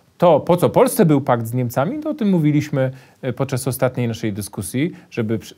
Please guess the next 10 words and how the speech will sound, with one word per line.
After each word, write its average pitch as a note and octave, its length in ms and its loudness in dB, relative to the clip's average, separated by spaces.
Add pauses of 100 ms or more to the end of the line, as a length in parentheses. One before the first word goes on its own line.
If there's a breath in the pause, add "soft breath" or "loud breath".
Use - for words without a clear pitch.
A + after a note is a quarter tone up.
wyrwać C3 380 2
się - 100 -10
spod G#2+ 200 -10
wasalizmu A2 560 -4
Francji, G#2 520 -6
ale B2 160 0
po G3 180 -2
co F#3+ 240 -2 (280)
była C3+ 380 2 (200)
Hitlerowi, G2+ 600 -4